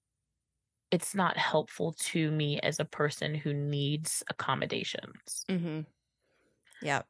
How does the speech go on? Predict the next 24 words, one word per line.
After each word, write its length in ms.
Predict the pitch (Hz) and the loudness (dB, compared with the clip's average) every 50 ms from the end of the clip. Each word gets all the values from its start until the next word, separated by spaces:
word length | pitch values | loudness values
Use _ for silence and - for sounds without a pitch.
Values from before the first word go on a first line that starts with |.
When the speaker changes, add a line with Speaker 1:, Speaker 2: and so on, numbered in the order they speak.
| _ - - | _ -12 -10
Speaker 2:
absolutely. 760 | 151 156 - - - 135 135 - 82 107 127 135 147 156 - _ _ _ | -8 -6 -6 -6 -4 -4 -4 -2 -2 -2 -2 -4 -6 -8 -12 _ _ _
And 340 | - - 151 151 147 143 170 - _ | -6 -4 -2 -2 -2 -4 -6 -6 _
this 160 | - 185 - | -2 -2 -2
point 220 | - - 254 247 220 | 0 2 4 4 4
has 120 | 175 170 | 4 4
been 140 | 170 160 156 | 2 4 4
made 140 | 156 147 143 | 6 6 6
a 40 | |
lot, 200 | 143 143 139 135 | 4 4 2 4
but 160 | - 147 143 - | 6 6 6 6
a 100 | - 147 | 6 6
lot 160 | 156 156 151 147 | 6 8 6 6
of 80 | 143 | 4
times 420 | - - 135 127 135 139 - - - _ _ _ _ _ _ _ _ _ - | 4 2 0 2 2 0 0 -2 -4 _ _ _ _ _ _ _ _ _ -10
people 420 | - 156 139 - 143 135 131 135 - _ _ _ - _ _ _ | -8 -8 -6 -2 -2 -2 -2 -2 -6 _ _ _ -20 _ _ _
say 240 | - - - 151 143 | -4 0 2 2 2
that 160 | 131 131 131 | 2 0 -2
sex 280 | - - 139 135 - - | -2 -2 -2 -2 -2 -2
work 180 | 139 131 - - | -4 -4 -2 -4
is 120 | 135 - | -4 -4
exploitative, 800 | 135 131 - - - - 135 131 143 143 123 - 113 101 110 - | -4 -4 -6 -6 -2 0 2 2 2 2 0 0 -2 -2 -2 -2
and 100 | 120 107 | -4 -4
it's 220 | 107 - - - | -2 -2 -2 -2
just, 580 | - - - - - - - - - - - | -2 -2 -2 0 0 0 -2 -4 -8 -12 -12